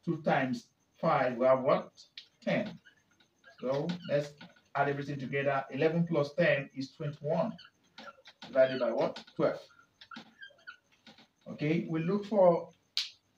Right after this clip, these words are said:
the number that can divide the both numerator and the denominator. We're going to reduce this, uh, fraction. We call it, uh, percentage fraction. You reduce the, the result by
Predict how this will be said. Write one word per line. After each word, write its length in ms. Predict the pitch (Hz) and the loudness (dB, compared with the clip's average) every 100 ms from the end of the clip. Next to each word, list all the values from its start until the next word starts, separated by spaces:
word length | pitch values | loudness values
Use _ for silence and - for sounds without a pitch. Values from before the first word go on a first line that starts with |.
| - | -4
the 60 | |
number 280 | 151 185 180 | 0 2 4
that 120 | 180 | 4
can 140 | 170 151 | 2 0
divide 240 | 147 156 | 2 2
the 60 | 139 | 2
both 240 | 147 160 - _ _ _ _ _ _ | 0 -2 -4 _ _ _ _ _ _
numerator 440 | 139 165 160 156 151 | 2 4 6 6 4
and 140 | 131 | 4
the 120 | 123 | 0
denominator. 600 | 127 143 139 139 170 - 120 | -4 -4 -2 -2 0 0 0
We're 180 | - | 2
going 160 | 143 175 | 2 0
to 100 | 156 | 0
reduce 380 | 143 - 180 143 | -4 -2 -2 -2
this, 280 | 147 143 - | -6 -8 -2
uh, 80 | 147 | 0
fraction. 380 | - 127 - 220 | 2 0 0 -6
We 80 | 131 | 2
call 180 | 175 170 | 4 4
it, 160 | 156 - | 2 0
uh, 140 | 131 117 - _ _ - | 0 0 -4 _ _ -8
percentage 480 | 143 165 170 156 | -6 -4 -4 -4
fraction. 440 | - 156 - 120 135 - _ _ | -2 -4 -2 -6 -6 -10 _ _
You 100 | 123 | -8
reduce 260 | 135 160 170 - 135 | -2 2 0 -2 -6
the, 300 | 139 120 - _ _ _ _ - | -4 -6 -8 _ _ _ _ -12
the 180 | 135 139 | -6 -4
result 580 | 131 120 170 151 147 131 | -2 6 8 8 4 2
by 460 | 135 123 117 110 | 2 4 2 -2